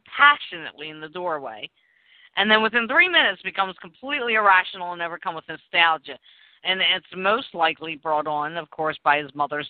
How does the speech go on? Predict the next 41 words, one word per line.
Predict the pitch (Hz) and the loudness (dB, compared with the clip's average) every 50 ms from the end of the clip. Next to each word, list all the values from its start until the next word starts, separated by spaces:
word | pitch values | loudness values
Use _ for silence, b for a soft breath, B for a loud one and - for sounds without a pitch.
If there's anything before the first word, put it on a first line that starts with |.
| - | -10
supernatural | - 147 - 147 135 127 131 - - - 143 135 _ | -12 -10 -8 -4 0 0 0 0 -2 -6 -8 -8 _
force, | - 190 226 277 - - | -2 -2 0 0 -2 -4
'cause | - 240 214 - | -8 -10 -8 -4
we | 226 | 0
are | 202 190 196 196 | 2 2 2 2
in | 196 | 0
the | 202 214 | -4 -8
Twilight | - - 240 240 226 185 147 135 - | -4 0 0 0 2 0 -2 -4 -6
Zone. | - - 120 98 95 _ _ b b b b b b b - | -10 -12 -12 -12 -14 _ _ b b b b b b b 0
So, | - 165 156 151 147 147 143 - _ | 2 4 4 4 2 -2 -6 -12 _
you | - 151 165 | -8 -4 -2
know, | 156 143 | -2 0
it | 139 | 4
has | 160 180 170 - | 4 4 2 2
to | - 165 | -2 -12
be | 160 143 | -12 -8
brought | - 165 151 151 143 | -4 -4 -2 -2 -2
on | 147 143 139 | -4 -6 -4
by | 131 147 160 175 | -2 0 0 2
that. | 226 247 190 110 - _ _ _ _ _ B B B B B B B B B - | 2 2 0 0 -4 _ _ _ _ _ B B B B B B B B B 0
Uh, | 160 156 156 156 156 147 | 2 4 4 4 2 0
and, | 143 170 175 175 170 - | -2 -4 -6 -8 -8 -6
and, | - 165 165 165 160 156 147 - | -4 -4 -4 -4 -6 -8 -4 0
uh, | 160 151 147 151 151 139 _ _ _ _ _ _ _ _ | 2 2 4 4 2 0 _ _ _ _ _ _ _ _
I | - 220 220 | 0 0 2
can | - 240 208 | 2 2 2
understand | 190 175 165 - - 233 233 226 220 214 185 | 2 0 -2 -4 0 2 4 4 4 2 0
why | 170 160 156 156 156 151 131 _ _ _ - | 0 0 0 0 -2 -4 -10 _ _ _ -20
his | 156 147 143 | -20 -20 -12
bride | - 175 175 190 208 208 190 151 143 156 165 | -6 -2 0 0 2 2 0 0 -2 -2 -4
of | 170 147 156 | -6 -6 -6
only, | 160 160 160 160 151 147 151 - _ _ _ _ - | -6 -6 -6 -8 -10 -10 -10 -12 _ _ _ _ -12
what | 185 175 | -10 -10
is | 175 170 | -10 -10
it, | 185 170 _ | -12 -14 _
twenty, | - - 175 175 175 175 170 | -8 -4 -4 -2 -2 -4 -6
thirty | - 180 175 175 175 170 | -2 -2 -2 -2 -2 -4
minutes | 165 165 170 185 202 208 _ _ _ _ b b b b b b b - | -4 -2 -2 -2 -2 -4 _ _ _ _ b b b b b b b -8
was | 165 165 - | -8 -2 0
so | 226 196 | 0 0
distraught | 160 165 - - - - 214 214 220 214 202 196 202 | 0 -2 -8 -10 -4 2 4 6 6 8 6 4 2